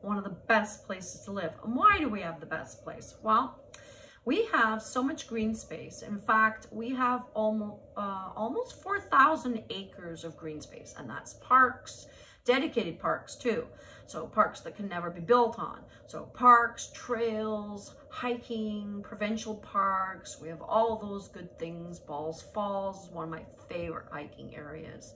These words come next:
So you have that to look forward to, even for visiting, making memories, right?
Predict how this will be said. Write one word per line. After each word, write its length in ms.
So 400
you 180
have 200
that 220
to 80
look 180
forward 440
to, 200
even 280
for 140
visiting, 460
making 340
memories, 580
right? 320